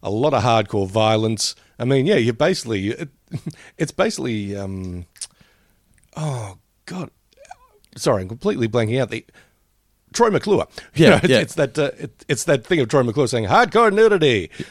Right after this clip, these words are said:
Speaker 1: That's <laughs>
Speaker 2: It's like thirty years ago, could you have ever imagined that you'd be seeing full frontal nudity on television?
Speaker 1: Abs-, outside H-, uh,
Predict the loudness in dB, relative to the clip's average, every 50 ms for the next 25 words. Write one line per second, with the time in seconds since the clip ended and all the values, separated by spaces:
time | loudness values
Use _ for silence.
0 | -2 -2 -2 -2 -2 -4 -2 -2 -2 0 -2 -4 -4 -4 -20 -20 -20 -10 -2 -2
1 | 2 4 4 2 2 2 4 4 4 4 4 4 4 4 4 4 4 2 2 2
2 | 2 2 2 2 2 0 0 2 2 2 2 2 2 2 0 0 -2 -2 -2 -4
3 | -4 -4 -2 0 2 2 4 4 2 2 0 -2 -6 -8 _ _ _ _ _ -8
4 | 0 2 2 2 2 0 0 0 2 2 2 2 2 0 0 -2 -2 -4 -6 -4
5 | -6 -6 -8 -8 -10 -10 -10 -10 -12 -18 _ _ _ _ _ _ _ _ _ -2
6 | -2 -2 -2 -2 -8 -8 -8 -4 -2 -2 0 2 4 4 6 4 4 2 0 -10
7 | -4 -2 -2 -2